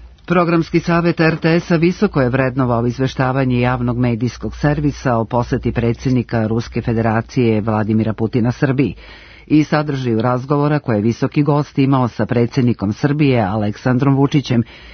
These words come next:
i drugim našim zvaničnicima. Novinari, komentatori, snimatelji, reditelji i drugi angažovani stručnjaci Radio Beograda i Televizije Srbije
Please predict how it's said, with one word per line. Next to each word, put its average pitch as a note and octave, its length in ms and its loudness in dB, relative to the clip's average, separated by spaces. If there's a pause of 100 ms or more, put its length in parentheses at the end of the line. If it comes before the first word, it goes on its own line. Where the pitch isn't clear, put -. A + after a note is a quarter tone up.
(100)
i G3+ 120 2
drugim D#3 340 2
našim F#2+ 320 -2
zvaničnicima. G#2+ 840 -2 (540)
Novinari, C#3 600 2
komentatori, B2+ 800 0
snimatelji, B2 720 2
reditelji B2+ 500 2
i B2 40 2
drugi D3+ 320 2
angažovani A2+ 600 0
stručnjaci A2 880 0
Radio A#2+ 440 2
Beograda B2+ 540 0
i G#2 160 0
Televizije A2 600 0
Srbije B2 460 0